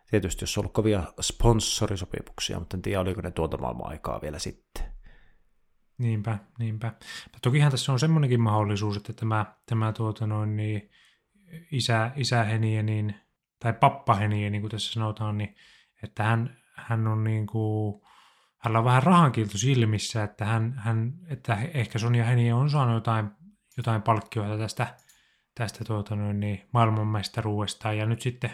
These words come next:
Speaker 2: pappa Henie haluaisi vähän päästä osingoille, että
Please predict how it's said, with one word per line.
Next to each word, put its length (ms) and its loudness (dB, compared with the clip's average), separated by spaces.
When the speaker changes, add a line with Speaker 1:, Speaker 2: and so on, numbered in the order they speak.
Speaker 2:
pappa 280 0
Henie 280 0
haluaisi 380 0
vähän 180 4
päästä 340 0
osingoille, 640 2
että 220 -10